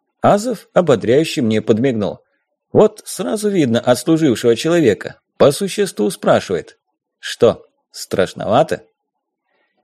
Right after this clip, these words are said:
Есть маленько, не стал скрывать я. Но не думаю, что кому-то нужна моя голова.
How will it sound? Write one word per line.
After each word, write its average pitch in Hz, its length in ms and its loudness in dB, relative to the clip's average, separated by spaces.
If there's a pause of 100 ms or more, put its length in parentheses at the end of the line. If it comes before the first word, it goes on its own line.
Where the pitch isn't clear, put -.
Есть 220 440 2
маленько, 123 560 0 (180)
не 131 180 2
стал 127 240 4
скрывать 123 400 2
я. 104 220 -2 (420)
Но 123 260 0
не 247 140 0
думаю, 233 360 0
что 165 220 0
кому-то 175 480 2
нужна 143 380 0
моя 143 220 0
голова. 151 520 2